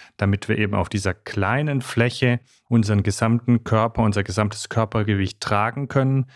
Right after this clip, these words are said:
Da muss er extrem stabil, extrem kräftig, extrem fest sein. Aber auf der anderen Seite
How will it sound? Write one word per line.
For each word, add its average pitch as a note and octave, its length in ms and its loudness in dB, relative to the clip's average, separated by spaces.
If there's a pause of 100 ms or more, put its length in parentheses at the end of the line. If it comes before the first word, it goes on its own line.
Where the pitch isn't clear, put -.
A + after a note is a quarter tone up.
(180)
Da G#2 120 0
muss G2 200 2
er - 80 -4
extrem A#2+ 520 -2
stabil, A#2+ 760 2
extrem G#2+ 500 0
kräftig, A2+ 520 -4
extrem G#2 400 -2
fest - 480 -6
sein. C#3+ 340 0 (560)
Aber A#2 220 0
auf G#2+ 140 -2
der A#2 120 0
anderen A2+ 260 4
Seite A#2+ 280 0